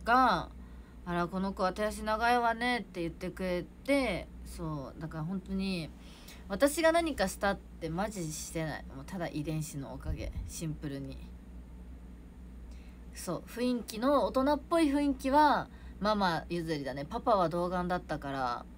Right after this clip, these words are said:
童顔寄りには、あ、うちのね、兄弟誰もね、童顔寄りにならなかったの。誰もパパに似てなくて、似てないっていうか雰囲気が似てなくて、みんなね、大人っぽい顔つきなんですよ。私の妹は私よりもっと大人っぽいし、顔。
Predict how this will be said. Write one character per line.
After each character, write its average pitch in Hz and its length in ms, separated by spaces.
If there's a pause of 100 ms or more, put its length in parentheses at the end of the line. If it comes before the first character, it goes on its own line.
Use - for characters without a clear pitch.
(1040)
童 208 200
顔 226 220
寄 233 140
り 226 100
に 233 140
は、 180 200 (140)
あ、 190 160 (220)
う 202 120
ち 302 160
の 349 120
ね、 349 160
兄 311 120
弟 233 320
誰 220 280
も 320 160
ね、 254 460
童 269 280
顔 285 200
寄 277 120
り 269 100
に 269 80
な 247 140
ら 269 80
な 294 140
か 202 100
っ 185 40
た 170 200
の。 151 200 (540)
誰 311 200
も 339 140
パ 339 120
パ 320 400
に 214 120
似 196 140
て 220 80
な 220 120
く - 80
て、 175 140
似 180 80
て 233 100
な 269 80
い 247 40
っ - 20
て 175 80
い - 20
う 175 40
か 156 60
雰 269 220
囲 - 40
気 - 100
が 190 80
似 165 140
て 190 80
な 190 140
く - 100
て、 143 280 (300)
み 311 140
ん 339 80
な 330 100
ね、 311 140
大 214 120
人 226 100 (100)
っ 214 60 (100)
ぽ 208 120
い 170 240
顔 175 220
つ - 160
き 185 100
な 175 100
ん 156 60
で 151 80
す 156 100
よ。 160 100
私 - 120
の 233 80
妹 285 420
は 220 100
私 196 260
よ 285 80
り 208 60
も 208 140
っ 254 60
と 220 100
大 185 160
人 175 80
っ 165 120
ぽ 175 120
い 165 60
し、 160 180
顔。 143 380